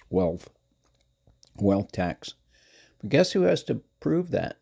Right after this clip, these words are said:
The politicians. And guess who funds the politicians?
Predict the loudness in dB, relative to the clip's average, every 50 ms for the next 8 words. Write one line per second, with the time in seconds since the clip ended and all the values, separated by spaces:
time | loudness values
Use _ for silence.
0 | _ _ _ -12 -8 -6 -4 -2 -2 -2 -4 -4 -6 -6 -6 -6 -6 -6 -6 -6
1 | -8 -8 -6 -6 -6 -4 -4 0 0 0 -2 -2 -4 -2 0 0 2 2 2 0
2 | 0 0 -2 -4 -6 -6 -4 0 2 2 4 2 2 0 -2 -6 -4 -2 0 0
3 | 0 0 -2 -2 -4 -4 -4 -4 -8 -8 -8 -10 -12 -14 -18